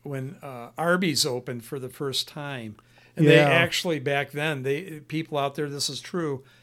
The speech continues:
Speaker 1: they had real roast beef, uh,
Speaker 2: <laughs>
Speaker 1: that they, they served you in that, and those things were, like, in heaven,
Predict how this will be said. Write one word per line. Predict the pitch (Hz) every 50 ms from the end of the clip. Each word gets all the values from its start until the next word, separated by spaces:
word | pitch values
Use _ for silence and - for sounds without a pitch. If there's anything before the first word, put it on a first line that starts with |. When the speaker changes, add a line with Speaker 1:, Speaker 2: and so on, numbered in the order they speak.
| _ _
Speaker 1:
they | - 147 135
had | 160 214 208 170
real | 185 190 180 175 160
roast | 151 151 151 147 139 - - -
beef, | 160 156 156 135 117 - - - _ _ _ _ _ _ _ _ _ _ _ _ _ - - -
uh, | 160 147 175 - -
Speaker 2:
<laughs> | - -
Speaker 1:
that | 160 160 147 151
they, | 175 156 147 143 151
they | 185 165 156 143 123
served | - - - 165 160 160 147 143
you | 139 139
in | 131
that, | 127 127 131 - -
and | 143 139
those | 143 151 165 160 - -
things | 156 135 131 127 120
were, | 131 135 123
like, | 123 120 120 120 -
in | 120 117 117
heaven, | 110 117 131 135 127 127 113 107 110